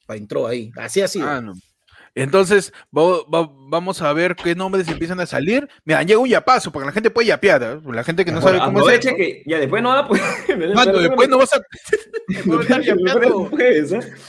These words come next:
Speaker 3: Aprovecha una vez.
Speaker 2: Mano, después Dionisio Romero va, va, tú sabes que Dionisio Romero t-, está, cada vez su aplicación está peor, ¿no? Porque sabe que la gente ya no lo va a usar, pe.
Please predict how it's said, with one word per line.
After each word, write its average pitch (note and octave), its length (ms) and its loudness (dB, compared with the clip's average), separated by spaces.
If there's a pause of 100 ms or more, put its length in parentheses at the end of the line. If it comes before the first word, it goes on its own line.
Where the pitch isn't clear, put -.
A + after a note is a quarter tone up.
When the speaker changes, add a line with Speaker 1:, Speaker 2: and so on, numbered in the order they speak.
(360)
Speaker 3:
Aprovecha D#3 400 0
una G#3 140 0
vez. F#3 240 2 (580)
Speaker 2:
Mano, D#3+ 480 0
después C#3+ 300 2
Dionisio A3+ 340 0
Romero G#3+ 400 -2
va, A3+ 320 2
va, G#3+ 260 -10 (100)
tú G#3 100 -18
sabes D4+ 160 -4
que B3+ 160 -4
Dionisio F#3 400 0
Romero A3+ 340 2
t-, - 180 -14
está, G#3+ 540 2 (340)
cada A3+ 200 4
vez B3+ 160 4
su D4 60 2
aplicación E3 500 0
está G#3 260 2
peor, G#3 440 0
¿no? C#4+ 240 -10
Porque D#3 280 -12
sabe A#3 220 6
que F#3 80 -2
la E3+ 80 -2
gente G#3 160 0
ya G#3+ 80 -2
no A3 80 2
lo G#3+ 60 4
va G#3+ 40 2
a - 20 0
usar, G#3 240 -2
pe. C3 180 -14